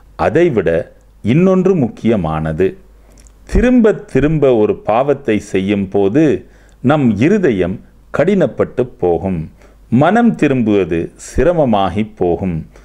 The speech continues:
இரண்டாம் வருகையை நாம் அறிவுபூர்வமாக நம்புவதை குறித்து பிசாசு கவலைப்படுவதில்லை.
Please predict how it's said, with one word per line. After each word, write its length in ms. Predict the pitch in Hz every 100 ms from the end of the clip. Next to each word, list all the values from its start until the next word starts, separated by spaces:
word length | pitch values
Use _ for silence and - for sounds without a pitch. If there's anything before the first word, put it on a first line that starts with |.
| - -
இரண்டாம் 640 | - 98 131 139 139 135 117
வருகையை 640 | 107 135 139 123 123 127
நாம் 420 | 117 104 101 98 -
அறிவுபூர்வமாக 1160 | 104 165 180 160 185 185 151 117 98 95 82 - - _ -
நம்புவதை 720 | 101 131 156 165 135 110 101
குறித்து 640 | - 90 85 - 117 85 - - -
பிசாசு 520 | - 117 185 185 156 113
கவலைப்படுவதில்லை. 1300 | - 87 135 147 - 95 87 82 85 80 85 87